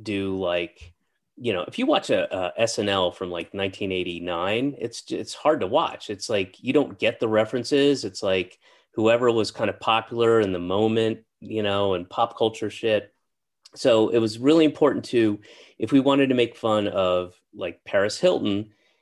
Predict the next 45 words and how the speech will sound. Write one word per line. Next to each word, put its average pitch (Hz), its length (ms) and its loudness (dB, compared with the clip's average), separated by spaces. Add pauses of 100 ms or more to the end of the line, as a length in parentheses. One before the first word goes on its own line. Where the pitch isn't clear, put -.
(180)
you 127 140 2
don't 147 200 4
make 131 180 2
fun 131 160 2
of 117 100 -2
Par-, 117 200 2
you, 123 160 0
you 123 280 0
don't 147 200 4
have 117 100 0
a 110 60 -8
character 120 440 2
that's 98 200 -4
Paris 104 360 0
Hilton. 110 300 0
You 110 140 -2
have 107 160 0
an 98 240 -4
archetype, - 560 -4 (580)
and 98 640 0
you 98 160 -4
have 117 200 -2
a - 20 -12
context - 580 -4
for 76 220 -8
it. - 80 -16 (400)
Um, 98 400 2
and 123 120 2
we 147 60 8
did 156 200 2
that 131 140 4
a 110 40 2
lot. 98 320 0 (220)
Uh, 92 760 -2
so - 240 -2
that, 101 280 4 (140)
uh, 92 360 -2
and 107 80 0
I 104 80 0
think 139 260 0
that's 110 360 0
kind 104 260 -4
of 98 80 -6
helped 98 340 -2
it, 92 280 -2